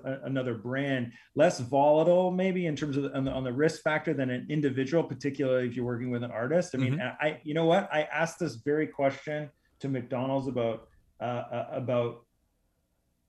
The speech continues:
Speaker 1: that kind of risk because this was after, um, the Travis Scott, when a
Speaker 2: Yes.
Speaker 1: number of people, uh, died at his concert.
Speaker 2: Mm-hmm.
Speaker 1: Uh,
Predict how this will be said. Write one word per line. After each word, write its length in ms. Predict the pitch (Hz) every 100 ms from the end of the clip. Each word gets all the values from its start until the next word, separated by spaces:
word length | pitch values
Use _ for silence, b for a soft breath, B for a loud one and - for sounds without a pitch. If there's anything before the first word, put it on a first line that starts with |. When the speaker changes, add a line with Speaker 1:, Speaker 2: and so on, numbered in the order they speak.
| 120
Speaker 1:
that 260 | 135 131 -
kind 300 | 143 139 135
of 140 | 113
risk 500 | 113 135 170 - -
because 720 | 127 123 131 127 120 - - - -
this 260 | 127 127 131
was 240 | 123 120
after, 760 | 120 113 120 - 131 127 123 113
um, 440 | 113 107 107 101 - B B B -
the 420 | 127 120 113 110 -
Travis 340 | 135 123 120
Scott, 400 | - 123 117 - -
when 300 | 120 117 117
a 60 | 107
Speaker 2:
Yes. 200 | 113 113 123
Speaker 1:
number 80 | 123
of 40 | -
people, 420 | 123 - 117 - -
uh, 120 | 110
died 340 | 104 123 127 123
at 80 | 120
his 120 | 117
concert. 640 | - 190 190 185 175 170 -
Speaker 2:
Mm-hmm. 240 | 107 131 175
Speaker 1:
Uh, 340 | 127 127 123